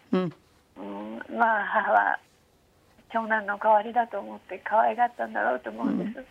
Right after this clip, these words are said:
Speaker 1: うん。うん、うん。だからそれはね、あなたの中でやっぱりこう、辛いね、えー、
Speaker 2: うん。
Speaker 1: こう、思い出となって、やっぱこの親とはこう、どうやっても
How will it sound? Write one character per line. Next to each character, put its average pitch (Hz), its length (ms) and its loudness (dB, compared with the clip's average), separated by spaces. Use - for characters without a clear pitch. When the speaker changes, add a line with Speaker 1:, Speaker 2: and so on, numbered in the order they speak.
Speaker 1:
う - 60 0
ん。 190 40 2
う - 20 0
ん、 175 260 -2
う - 40 -2
ん。 156 120 -4
だ 254 120 0
か 254 100 4
ら 233 100 2
そ 254 140 0
れ 262 60 6
は 277 140 6
ね、 285 340 2
あ 208 100 0
な 233 120 0
た 262 100 -2
の 240 60 2
中 233 260 2
で 220 180 0
や 220 120 4
っ - 40 -12
ぱ 285 120 6
り 254 100 4
こ 208 440 2
う、 - 400 -20
辛 185 240 4
い 196 320 -4
ね、 208 440 2
え - 100 -2
ー、 156 520 2
Speaker 2:
う - 40 -4
ん。 - 40 -6
Speaker 1:
こ 151 640 4
う、 - 60 0
思 156 180 0
い 156 40 0
出 160 80 -6
と 180 100 -4
な 170 120 0
っ 170 40 -8
て、 175 120 -8
や 180 80 2
っ - 20 2
ぱ 196 120 0
こ 220 160 -4
の 214 100 2
親 226 160 2
と 226 140 4
は 170 140 6
こ 185 120 4
う、 175 80 0
ど 226 140 2
う 269 60 6
や 254 80 2
っ - 20 -6
て - 280 -2
も 220 360 4